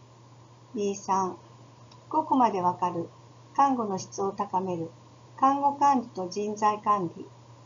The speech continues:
オンデマンドパッケージ。こちらは共に定員はなく、受講料は七千五百円です。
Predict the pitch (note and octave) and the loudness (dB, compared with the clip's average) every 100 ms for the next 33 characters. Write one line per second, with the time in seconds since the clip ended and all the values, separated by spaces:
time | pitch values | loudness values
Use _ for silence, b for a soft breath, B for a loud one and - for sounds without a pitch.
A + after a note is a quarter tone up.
0 | - A#3+ B3 B3 A#3+ A#3 A#3 A3+ A#3 A#3 | -4 0 2 2 4 2 2 0 0 0
1 | - - - E3+ - - - - - - | -4 -14 -8 -8 -8 -12 -14 -18 -20 -20
2 | - - - - A3+ A3 G#3 G3+ G3 - | -20 -20 -12 -10 -8 -2 0 2 2 0
3 | - - A#3 C#4+ D4+ D4+ C4 C4 B3+ B3 | -8 -6 -2 -2 -6 -4 -2 0 0 0
4 | A#3+ A#3 F3+ E3+ - - - - - A3 | 0 -2 -8 -10 -14 -20 -20 -20 -10 -8
5 | - C#4+ B3+ G3 E3+ E3+ E3 - - - | 0 2 2 0 -2 -2 -4 -8 -20 -20
6 | - G#3 A3 B3 C4+ B3+ B3 A#3 A3+ A#3+ | -12 -6 -4 -2 -2 0 -2 -2 -2 -4
7 | A3 D#3+ - - - - | -6 -8 -10 -16 -20 -20